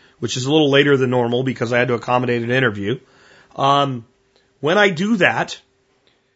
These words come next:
I have an agenda. My agenda is to put on my work boots and gloves and go outside and continue to work on my urban garden space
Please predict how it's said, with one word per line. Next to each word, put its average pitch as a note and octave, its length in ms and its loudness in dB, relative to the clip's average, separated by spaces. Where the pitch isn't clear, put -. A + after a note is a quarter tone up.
I D#3 140 0
have G#3 180 2
an A3+ 80 4
agenda. G#3+ 540 0
My D#3+ 140 2
agenda E3 640 0
is D3 120 -6
to C#3 80 -8
put D#3+ 180 -4
on D#3+ 160 2
my C#3+ 140 2
work C#3+ 280 0
boots D3 280 -4
and B2+ 180 -4
gloves C3+ 520 0
and C#3 160 -6
go C#3+ 200 2
outside E3+ 600 2
and C3 200 -6
continue C3+ 920 -2
to D3 120 -4
work F3+ 440 2
on C#3+ 360 2
my B2+ 180 0
urban F3 400 4
garden F3+ 380 4
space B2 600 0